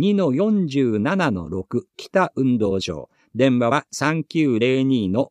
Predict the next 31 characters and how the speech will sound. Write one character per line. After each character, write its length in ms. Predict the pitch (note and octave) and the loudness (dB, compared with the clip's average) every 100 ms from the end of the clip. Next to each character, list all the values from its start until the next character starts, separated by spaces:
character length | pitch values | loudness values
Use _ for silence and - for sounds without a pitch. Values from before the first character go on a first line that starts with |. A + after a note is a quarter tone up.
| - | -4
五 300 | G#2+ F#3 G3+ | 0 4 4
六 240 | G3+ - | 2 -2
三 240 | - C#3 E3+ | -4 -4 -2
九 220 | E3 A#2 | -2 -2
番 180 | C2+ B1+ | -4 -14
で 80 | |
す。 220 | - - - _ _ _ _ _ _ _ _ _ _ _ _ _ - | -14 -14 -18 _ _ _ _ _ _ _ _ _ _ _ _ _ -10
第 280 | E2+ D#3 F3 | -2 0 0
四 200 | F3 G#3 | 0 0
十 220 | F3 F3 | 0 0
一 100 | D3+ - _ | -2 -6 _
回 220 | D3+ C#3+ | 0 0
初 180 | C3 C#3 | 0 -2
心 260 | - A#3 G3+ | 0 -2 -2
者 260 | - F3 - | -2 -2 -2
ゴ 160 | A2 D3 | -2 0
ル 100 | G3+ | -2
フ 180 | - - | -6 -2
教 260 | F#3 A#2+ | 0 0
室。 320 | - - - - - | -4 -12 -18 -18 -2
講 180 | E3+ E3 | 2 2
演 220 | D3 C#3 | 2 2
は 140 | C3 - | 0 -2
北 280 | - G#3 G3+ | -4 -4 -2
区 180 | B2 | -4
体 260 | - C#3 G3+ | -4 -2 -2
育 220 | G3+ - | -4 -8
協 180 | - D3 | 0 0
会 200 | - C#2+ | 0 -10
で 80 | E2+ | -12
す。 240 | - - | -14 -14